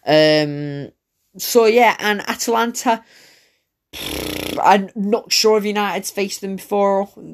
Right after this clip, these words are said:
Probably have once or twice in our history, but, uh, they've been a more familiar face in the, uh, European scene in recent years.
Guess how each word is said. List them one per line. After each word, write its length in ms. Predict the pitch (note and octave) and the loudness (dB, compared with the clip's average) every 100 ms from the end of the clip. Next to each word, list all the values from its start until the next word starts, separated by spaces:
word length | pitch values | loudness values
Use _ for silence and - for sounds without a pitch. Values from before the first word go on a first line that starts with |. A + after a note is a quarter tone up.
| F3 - | -18 -20
Probably 360 | - G3 F3 | -4 -2 2
have 280 | E3+ E3 D#3+ | 2 0 -2
once 220 | D#3+ D3+ | -6 -6
or 40 | - | -6
twice 360 | - E3 E3 | -2 -2 -2
in 60 | E3 | -4
our 80 | D#3 | -6
history, 480 | D#3+ - F3 E3+ | -6 -6 0 0
but, 420 | D#3 D#3 C#3+ C3 - - - - - _ - | 2 2 4 2 -2 -20 -20 -20 -20 _ -4
uh, 440 | D#3+ E3 E3 E3 | 0 2 4 2
they've 260 | D3 E3 D3+ | 0 -4 -4
been 160 | F#3+ F#3 | -2 0
a 40 | |
more 220 | F3+ F3 | 2 2
familiar 680 | F3 - G3+ G3+ G3 G3 G3 | 2 2 2 2 0 0 -4
face 600 | - G3 F#3+ - - - | -2 -2 -2 -4 -6 -6
in 320 | - F3+ E3+ | -6 -6 -4
the, 220 | D#3+ E3+ | -2 0
uh, 80 | E3+ | 0
European 760 | D3 F3 F3+ F3 E3+ - F3+ E3+ | 0 0 0 0 -2 -10 -12 -8
scene 400 | - F3+ F3 F3 | -6 -6 -6 -8
in 160 | E3+ | -8
recent 480 | E3 E3+ - D#3+ D3+ | -10 -10 -8 -8 -4
years. 560 | E3+ E3+ E3+ E3 - | -2 0 0 -2 -6